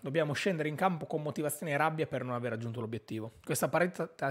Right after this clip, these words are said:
ci darà la forza di raggiungere un posto in Europa League". Speriamo che possa essere così. Io sono del partito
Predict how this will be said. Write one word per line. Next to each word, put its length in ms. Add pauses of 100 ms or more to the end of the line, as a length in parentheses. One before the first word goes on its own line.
(160)
ci 120
darà 160
la 100
forza 340
di 60
raggiungere 400
un 140
posto 300
in 60
Europa 280
League". 320
Speriamo 580
che 80
possa 240
essere 220
così. 220
Io 120
sono 240
del 140
partito 540